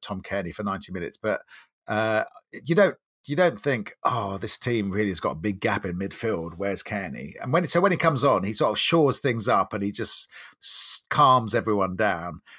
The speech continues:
Um, but I bet you he'd love to play for longer than he is. I think it's just in the nature of a sort of top athlete that they wanna be out there playing in front of people, and,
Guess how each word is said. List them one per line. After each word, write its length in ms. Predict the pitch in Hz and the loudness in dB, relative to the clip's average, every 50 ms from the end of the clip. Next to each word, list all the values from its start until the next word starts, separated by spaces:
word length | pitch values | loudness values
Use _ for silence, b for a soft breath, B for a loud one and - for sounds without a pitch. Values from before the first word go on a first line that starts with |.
| B B _ - | B B _ -2
Um, 640 | 98 104 107 107 107 107 107 107 107 104 101 101 B B B B B _ - | 0 2 4 4 4 4 2 0 -2 -4 -8 -10 B B B B B _ 2
but 200 | 135 127 120 - - | 4 4 4 4 4
I 100 | 120 117 | 2 2
bet 260 | 107 104 139 127 - 107 | 2 2 0 0 0 0
you 400 | 110 107 101 98 101 92 - _ - | -2 0 0 0 -2 -4 -6 _ -10
he'd 180 | 95 87 82 | -8 -6 -4
love 120 | 92 87 - | -6 -6 -6
to 80 | - - | -8 -10
play 200 | - 87 85 85 | -6 -6 -6 -6
for 160 | - - 87 | -6 -6 -6
longer 260 | 85 85 85 85 82 | -6 -6 -6 -6 -6
than 140 | 87 85 82 | -6 -6 -6
he 140 | 85 82 82 | -6 -6 -8
is. 160 | 82 85 87 | -8 -8 -8
I 80 | 87 85 | -10 -10
think 180 | - 92 - | -10 -10 -8
it's 140 | 95 - - | -8 -8 -8
just 220 | - 98 - - - | -8 -8 -8 -8 -8
in 80 | 87 | -8
the 180 | 80 85 85 - _ _ | -8 -8 -10 -12 _ _
nature 460 | 90 87 98 101 104 - - 85 82 | -10 -6 -4 -4 -4 -6 -8 -10 -10
of 80 | 78 80 | -10 -10
a 160 | 85 85 82 - | -10 -10 -10 -10
sort 200 | - - 85 - 82 | -8 -6 -6 -6 -6
of 180 | 82 82 - | -10 -12 -12
top 240 | - - 98 - - | -8 -8 -6 -4 -4
athlete 460 | 98 90 - - - 85 78 71 - | -4 -4 -4 -6 -8 -8 -8 -10 -10
that 80 | - 78 | -10 -10
they 100 | 87 87 | -8 -8
wanna 220 | 90 95 98 95 85 | -6 -6 -8 -6 -4
be 100 | 98 95 | -4 -4
out 180 | 87 85 78 | -4 -4 -6
there 160 | - 82 78 | -6 -10 -12
playing 300 | - - - 107 98 92 92 | -10 -8 -6 -4 -4 -4 -6
in 80 | 87 78 | -10 -8
front 200 | - - - - | -6 -6 -6 -6
of 80 | - | -8
people, 380 | - 90 82 80 - 80 76 76 | -12 -12 -12 -12 -12 -14 -14 -14
and, 140 | 78 78 | -16 -16